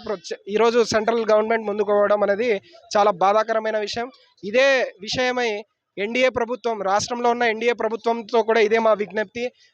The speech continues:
మీకు ఈరోజు మీరు అధికారంలో ఉన్నారంటే దానికి ముఖ్యమైన కారణం ముస్లింలు, ముస్లింల యొక్క ఓట్లు. ఈరోజు ముస్లింల యొక్క ఓట్లు మీకు ఉన్నాయి కాబట్టే మీరు అధికారంలో ఉన్నారు.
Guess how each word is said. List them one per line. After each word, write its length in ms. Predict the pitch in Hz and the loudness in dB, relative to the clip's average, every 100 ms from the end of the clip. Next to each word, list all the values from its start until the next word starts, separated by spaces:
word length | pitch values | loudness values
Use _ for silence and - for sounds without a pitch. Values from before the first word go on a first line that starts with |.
| - | -6
మీకు 460 | 208 269 - 269 262 | 0 0 2 2 4
ఈరోజు 360 | 226 240 247 | 4 4 4
మీరు 260 | 254 247 247 | 2 2 2
అధికారంలో 640 | 233 214 240 240 240 233 | 2 0 0 2 0 -2
ఉన్నారంటే 500 | 226 233 233 226 233 | 0 0 2 0 0
దానికి 300 | 226 226 214 | 0 0 -2
ముఖ్యమైన 520 | 202 - 247 247 240 | -6 -2 0 2 2
కారణం 440 | 226 214 220 233 220 | 2 2 2 0 0
ముస్లింలు, 420 | 196 233 226 247 | -2 0 2 2
ముస్లింల 380 | 220 - 240 233 | 0 2 2 2
యొక్క 180 | 208 | 2
ఓట్లు. 460 | 240 202 208 - 156 - - - - | 2 4 2 -2 -8 -8 -20 -18 -2
ఈరోజు 280 | 233 262 277 | 4 4 4
ముస్లింల 420 | 240 220 262 269 | 0 0 -2 0
యొక్క 180 | 254 254 | 0 2
ఓట్లు 320 | 233 240 247 | 4 2 0
మీకు 200 | 247 226 | -2 -4
ఉన్నాయి 200 | 233 247 | 0 0
కాబట్టే 440 | 233 233 233 262 | 2 0 2 2
మీరు 460 | 262 240 247 294 320 _ _ _ 190 | 2 2 4 4 4 _ _ _ -2
అధికారంలో 640 | 208 254 262 262 262 254 | -2 2 2 2 2 2
ఉన్నారు. 480 | 226 240 254 254 | 2 0 0 0